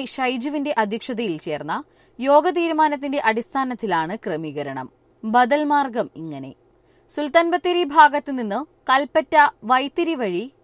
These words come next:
കോഴിക്കോട് ഭാഗത്തേക്ക് പോകുന്ന ചരക്ക് ലോറികളും ഹെവി വാഹനങ്ങളും ഇന്ന് രാത്രി എട്ട് മുതൽ ബീനാച്ചി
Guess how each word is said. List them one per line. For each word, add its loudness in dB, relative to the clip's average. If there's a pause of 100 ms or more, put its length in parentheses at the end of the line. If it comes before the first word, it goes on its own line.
(100)
കോഴിക്കോട് 2
ഭാഗത്തേക്ക് 0
പോകുന്ന -2
ചരക്ക് 0
ലോറികളും 0 (160)
ഹെവി 2
വാഹനങ്ങളും 2
ഇന്ന് -4
രാത്രി 0
എട്ട് -2
മുതൽ -4 (260)
ബീനാച്ചി 2